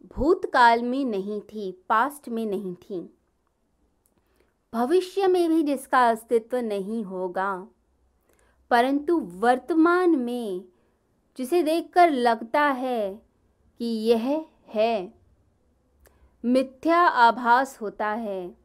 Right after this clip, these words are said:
तो समझिए वह असत है। अदृश्य से चली हुई चीज दृश्य बन गई और फिर अदृश्य में खो गई।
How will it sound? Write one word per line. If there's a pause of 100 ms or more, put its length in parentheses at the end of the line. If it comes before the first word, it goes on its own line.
(960)
तो
समझिए
वह
असत
है। (1040)
अदृश्य
से
चली
हुई
चीज (380)
दृश्य
बन
गई (360)
और (160)
फिर (180)
अदृश्य
में
खो
गई।